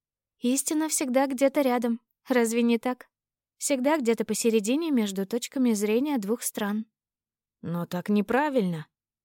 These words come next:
приподнимается он. «Вас обманывают».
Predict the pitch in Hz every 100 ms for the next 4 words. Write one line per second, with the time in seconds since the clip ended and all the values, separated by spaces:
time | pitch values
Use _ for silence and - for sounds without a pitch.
0 | - 226 214 202 208 214 233 269 - 196
1 | 180 180 _ _ _ _ _ - 170 180
2 | 208 202 240 302 277 170 165 -